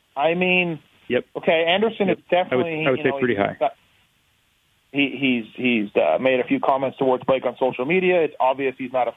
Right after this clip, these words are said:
Speaker 1: fan, and I understand all of that. But, um, you know, I, Rogers made no, no, you know, we saw in the end of Supercross that the Husky guys are there to help K T M if it comes down to it, and vice versa if it was a Husky guy. So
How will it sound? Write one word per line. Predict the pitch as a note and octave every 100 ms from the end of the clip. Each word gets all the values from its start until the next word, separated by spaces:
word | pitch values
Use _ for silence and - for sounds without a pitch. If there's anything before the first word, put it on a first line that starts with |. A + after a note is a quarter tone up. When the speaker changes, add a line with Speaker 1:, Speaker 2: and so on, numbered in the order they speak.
| -
Speaker 1:
fan, | E3+ E3+ E3 D#3 _ _ _ -
and | B2+
I |
understand | C3+ C3 - C#3+ A#2
all | C#3+ E3+ D3+
of |
that. | C3 B2 -
But, | C#3+ C3+ - _ _ _ _ _ _ C#3
um, | C3 B2+ B2 - _ - - _ _ _ _ _ _ -
you | G3+
know, | E3 F#3+
I, | C#3 C3 C3 A#2+ _ -
Rogers | C#3 D3+ E3+ F3 D3
made | E3 E3+
no, | F3 F3 D#3+ -
no, | D#3 E3+ - -
you | D3
know, | D3+
we | D3+
saw | E3+
in | F3
the | F3+
end | F#3
of | F3+
Supercross | G#3 G#3 C3+ A#2 -
that | A2
the | G#2
Husky | C#3 - D3
guys | D3+ D3+
are | D3+
there | D#3
to | D#3
help | D3 D#3+ - _ _ _
K | E3 E3
T | F#3
M | F#3 C3+ D3+
if | D3
it | C#3+
comes | D#3+ C3+
down | D#3+ D3+
to | C#3
it, | -
and | C#3
vice | E3 D#3+
versa | F#3 F3+ - -
if | C3
it | -
was | C3
a | C3+
Husky | E3 - B2
guy. | A2 - _ _ _ _ _ -
So | D3+ C#3 A#2+